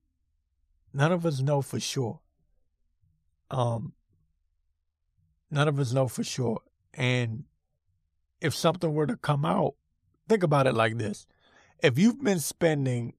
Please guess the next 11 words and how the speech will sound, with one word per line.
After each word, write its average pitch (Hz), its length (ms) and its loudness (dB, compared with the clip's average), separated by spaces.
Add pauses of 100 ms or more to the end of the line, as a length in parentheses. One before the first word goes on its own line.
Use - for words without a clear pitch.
the 143 100 -6
past - 1000 -4 (220)
five 143 440 0
years, 127 680 0 (2250)
uh, 113 420 0 (1040)
making 151 520 0
claims 131 680 -2
that 113 300 0 (840)
Bill 220 220 2
Clinton 160 380 -4
and, 123 320 -2